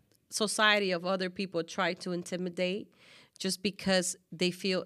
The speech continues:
insecure because what you bring to the table. And when the most they said no is when she gets so more feisty and she's like, "Oh, yeah,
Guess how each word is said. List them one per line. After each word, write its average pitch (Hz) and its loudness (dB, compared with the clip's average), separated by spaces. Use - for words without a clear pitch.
insecure 190 -4
because 185 -8
what 175 -4
you 170 -4
bring 170 -4
to 190 -8
the 175 -6
table. 185 -4
And 175 2
when 170 2
the 165 4
most 185 2
they 180 0
said 165 -2
no 170 -2
is 170 -2
when 165 2
she 214 -2
gets 190 0
so 175 -2
more 185 0
feisty 170 0
and 170 0
she's 151 -2
like, 160 0
"Oh, 240 2
yeah, 262 2